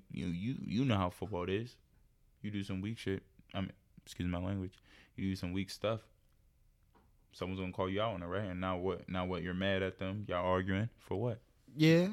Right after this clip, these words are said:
Speaker 2: but everybody, I mean, yeah, they start arguing, yeah.
Speaker 1: Yeah, and it just ruins the game, bro. That and conditioning. Conditioning. Conditioning and conditioning. With a little bit of weight training and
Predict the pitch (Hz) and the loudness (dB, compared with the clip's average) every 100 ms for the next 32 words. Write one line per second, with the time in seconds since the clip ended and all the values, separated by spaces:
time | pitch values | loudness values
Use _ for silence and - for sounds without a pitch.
0 | 220 175 180 202 - - 143 139 117 117 | 2 6 8 8 6 2 4 4 4 2
1 | 117 131 127 101 107 107 107 110 107 113 | 2 0 0 0 0 -2 -4 -4 -4 -6
2 | 139 117 127 107 - 90 87 87 90 95 | -6 -6 -6 -6 -8 -6 -6 -4 -6 -8
3 | _ _ - 82 95 98 - 107 113 110 | _ _ -10 -6 -4 -4 -6 -4 -2 -4
4 | 110 107 110 - _ _ _ _ _ _ | -4 -8 -10 -16 _ _ _ _ _ _
5 | - _ - 92 101 104 95 92 90 95 | -20 _ -2 2 4 2 0 0 2 2
6 | - 87 95 _ _ _ - - 92 98 | 0 -4 -6 _ _ _ -16 -8 0 0
7 | - 95 92 90 - - _ - - - | 2 0 0 -4 -10 -20 _ -20 -20 -20
8 | - - - - _ - - _ - 90 | -20 -20 -20 -20 _ -20 -20 _ -6 0
9 | 95 92 95 92 90 92 92 92 90 90 | 2 2 2 -2 -4 -6 -6 -4 -2 -4
10 | 92 110 104 95 - - - _ _ - | -4 -4 -6 -12 -20 -20 -20 _ _ -20
11 | - _ _ - - _ _ - - - | -20 _ _ -20 -20 _ _ -20 -16 -6
12 | - 101 90 85 - 101 95 92 92 92 | -2 0 0 -2 -4 -4 -6 -6 -8 -6
13 | 95 92 92 | -6 -4 -6